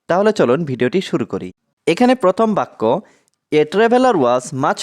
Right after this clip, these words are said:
tired।" ভালোভাবে বুঝবেন, a traveler মানে একজন যাত্রী, was মানে ছিল, much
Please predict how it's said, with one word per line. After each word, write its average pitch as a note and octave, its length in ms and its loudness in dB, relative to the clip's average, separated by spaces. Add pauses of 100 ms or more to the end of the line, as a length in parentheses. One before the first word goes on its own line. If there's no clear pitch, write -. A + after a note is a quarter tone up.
tired।" G2+ 340 -2 (240)
ভালোভাবে A3 480 0
বুঝবেন, B2 520 0 (500)
a G3 140 2
traveler F#3 640 0 (320)
মানে C3 280 -2
একজন D3+ 420 0
যাত্রী, B2 560 -4 (420)
was C#3+ 300 0 (100)
মানে F3+ 240 0
ছিল, A#2 400 0 (500)
much D3+ 260 -2